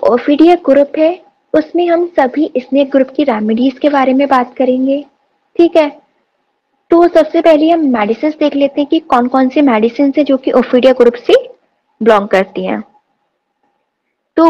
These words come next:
first one is lachesis, जिसकी हम डीप स्टडीज करेंगे। Crotalus horridus, Crotalus cascavella, NASA, elapse, bothrops, bipera,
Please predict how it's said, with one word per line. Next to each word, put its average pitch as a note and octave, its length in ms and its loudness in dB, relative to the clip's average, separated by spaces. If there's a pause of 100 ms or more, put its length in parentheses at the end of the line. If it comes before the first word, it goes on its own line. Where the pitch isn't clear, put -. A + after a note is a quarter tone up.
(100)
first D4 300 0
one D4+ 180 2
is D4+ 240 -8
lachesis, B3+ 560 -2 (880)
जिसकी B3+ 360 -4
हम C4+ 140 0
डीप B3 220 -4
स्टडीज C#4 400 -2
करेंगे। C#4 460 -4 (840)
Crotalus C#4+ 560 0
horridus, C#4 400 0 (360)
Crotalus B3+ 500 0
cascavella, C4+ 580 -2 (520)
NASA, A#3 520 0 (460)
elapse, A#3 420 0 (440)
bothrops, B3 600 0 (320)
bipera, A#3 600 0